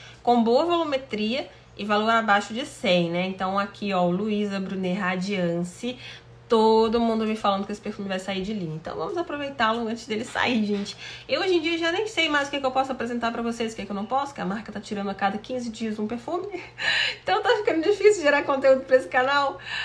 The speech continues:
Mas enfim. O Luísa Brunet Radiance, gente, ele tem a pegada, assim, que me remete ao último perfume, só que é bem mais docinho.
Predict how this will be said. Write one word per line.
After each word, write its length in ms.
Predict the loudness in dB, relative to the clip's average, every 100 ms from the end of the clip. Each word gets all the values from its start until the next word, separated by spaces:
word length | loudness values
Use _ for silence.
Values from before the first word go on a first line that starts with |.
| -8
Mas 280 | -2 0 2
enfim. 520 | -2 -4 -4 -4 -6 -10 -18 -20 -20 -20 -4 2
O 20 |
Luísa 400 | 4 4 2 2
Brunet 320 | 2 2 2
Radiance, 520 | 0 0 0 -2 -2
gente, 280 | -2 -2 -2
ele 120 | -4
tem 160 | -2 -2
a 60 | -2
pegada, 420 | -2 0 0 0
assim, 260 | -2 -6
que 120 | -6 -6
me 100 | -4
remete 460 | -2 -2 -2 -4
ao 100 | -6
último 300 | -6 -8 -6
perfume, 460 | -4 -6 -4 -4 -4
só 140 | -6
que 100 | -4
é 40 | -2
bem 160 | -2
mais 180 | -2 -2
docinho. 600 | -2 -4 -6 -2 0 0